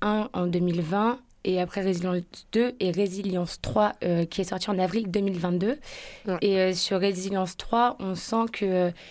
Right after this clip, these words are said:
Speaker 1: y a plus de maturité sur ce projet-là par rapport au di-, enfin, une évolution et plus de détermination aussi, euh, peut-être par rapport à, à Résilience un. Enfin, c'est le ressenti que, que j'ai eu. Est-ce que toi, tu vois le projet Résilience trois, euh, plutôt comme une continuité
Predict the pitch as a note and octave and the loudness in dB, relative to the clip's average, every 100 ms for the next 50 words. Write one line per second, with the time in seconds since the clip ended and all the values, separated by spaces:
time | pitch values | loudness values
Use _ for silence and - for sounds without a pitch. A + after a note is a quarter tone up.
0 | - - G3 F#3+ B3 A3 G#3+ G#3+ G#3 G#3 | -10 0 0 2 2 2 2 0 -2 0
1 | A#3 A#3 G3+ - G#3 G3+ G#3+ A3+ G#3+ F#3 | 0 0 -4 -4 -2 0 2 2 0 -2
2 | F3+ G#3 G3+ G3 A3 G3+ G3+ G3+ G#3+ G3+ | 0 2 0 -2 -2 2 2 2 -2 -2
3 | - A3 A#3+ - - - - F#3 C4+ A3+ | -2 -2 -2 -6 -20 -4 -2 0 0 2
4 | G3 G3 G3+ G3+ F#3+ F#3+ B3+ A#3+ A3+ - | 0 2 2 2 0 0 0 0 0 -2
5 | A#3 A3+ G#3+ G3+ G3+ - - - G#3 A#3+ | 2 4 4 2 0 -8 -20 -8 -2 0
6 | B3 A3 G3+ F#3+ G3+ G3 F#3+ F#3 - F3 | 0 0 0 0 0 2 2 2 0 0
7 | G3 E3+ F3+ F#3 - - G#3+ C4+ - _ | 0 -2 -2 -2 -4 -2 -2 -2 -6 _
8 | G#3 F3+ F#3+ F#3 G3+ F#3 - F#3+ F#3 F3+ | -4 -2 -2 -2 -4 -6 -4 -2 -2 -2
9 | F#3 E3+ F3+ G#3+ C4 - - - - _ | -2 -2 0 0 -2 -8 -20 -20 -20 _
10 | - G3+ - B3 B3 A#3 A#3 - F#3+ G3+ | -4 -2 -2 -4 0 -2 -2 -6 -4 2
11 | A3+ A3+ - G3+ G#3 G3+ F3+ F#3 F#3 - | 2 2 -2 0 0 0 0 -2 -4 -4
12 | - - A3 A3 - F3+ F#3+ A3+ G#3 F#3+ | -6 0 2 2 -4 -12 0 0 2 -2
13 | F3+ G#3 G3+ G#3+ G3 G#3 B3 | -2 -2 -2 0 0 2 2